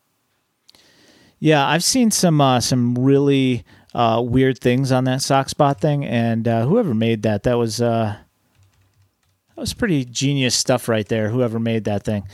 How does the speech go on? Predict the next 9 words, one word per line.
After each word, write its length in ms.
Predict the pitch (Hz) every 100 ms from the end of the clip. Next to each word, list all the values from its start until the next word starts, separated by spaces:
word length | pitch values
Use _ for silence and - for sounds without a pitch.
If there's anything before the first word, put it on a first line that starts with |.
| - - - -
Um, 480 | 135 135 131 131 120 - - _ _ _ _ - -
yeah, 240 | 151 156
so, 500 | 117 - 143 139 139
uh, 340 | 139 139 139 135 - - - _ _ _ _ _ _ _ _ _ _ _ _ _ _ - - _ _ _ _ _ _ _
I 60 | 139
don't 80 | 160
know, 140 | 180
man. 360 | 151 143 165 - - -
Um, 720 | 127 131 131 131 131 131